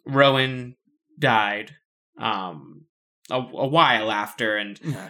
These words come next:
Speaker 1: the relationship between Merrick and Logain was really strained.
Speaker 2: Which is weird, 'cause that's not what, how I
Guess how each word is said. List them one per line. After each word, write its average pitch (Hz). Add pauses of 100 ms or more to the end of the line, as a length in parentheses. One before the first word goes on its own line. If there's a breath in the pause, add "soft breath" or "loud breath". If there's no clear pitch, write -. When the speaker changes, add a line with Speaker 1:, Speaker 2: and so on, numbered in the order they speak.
Speaker 1:
the 151
relationship 151
between 120
Merrick 110
and 104
Logain 101
was 98
really 107 (160)
strained. 113
Speaker 2:
Which 226
is 214
weird, 269
'cause 202
that's 196
not 247
what, 220
how 196
I 160